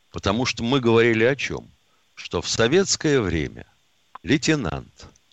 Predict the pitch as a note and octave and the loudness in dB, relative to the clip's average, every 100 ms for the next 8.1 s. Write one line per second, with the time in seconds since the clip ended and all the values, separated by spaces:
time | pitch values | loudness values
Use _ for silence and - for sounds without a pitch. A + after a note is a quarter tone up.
0 | _ _ _ - A#2 D#3+ F3+ - D#2 A#1 | _ _ _ -4 0 0 0 -2 -4 -6
1 | - _ _ _ _ - F3+ F#3+ - G#2 | -12 _ _ _ _ -2 0 0 -4 -4
2 | F2 F#2+ A#2+ C#3+ - - F2+ C#2 A1 - | -2 2 2 2 -2 -4 -6 -10 -12 -20
3 | _ _ _ _ _ _ _ _ _ - | _ _ _ _ _ _ _ _ _ -2
4 | A#2 D#3 C#3 A#2+ G2+ B2+ G2+ F2 A2+ A#2+ | 0 2 2 2 2 0 0 -2 -2 -2
5 | - A#2+ G2+ F#2 F#2 F2 D3+ F#3+ - - | -2 -2 -2 -2 -2 0 0 -2 -4 -6
6 | _ _ - - A#2+ B2 C#3+ F3 C#3 A#2+ | _ _ 0 4 6 4 2 -2 0 0
7 | A2 F2 F#2+ B2+ - A2 - G2 F2 A#1+ | -2 -2 -4 -4 -10 -10 -6 -4 -4 -6